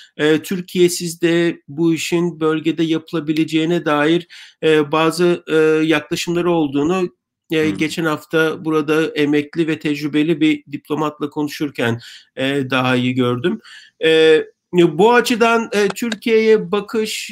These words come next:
Speaker 1: e, bence değişecektir.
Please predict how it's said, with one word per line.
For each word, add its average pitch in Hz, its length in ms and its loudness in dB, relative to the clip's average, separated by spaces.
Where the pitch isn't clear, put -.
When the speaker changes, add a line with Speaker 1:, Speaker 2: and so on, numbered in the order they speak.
Speaker 1:
e, 196 540 -4
bence 196 800 -2
değişecektir. 180 1160 -2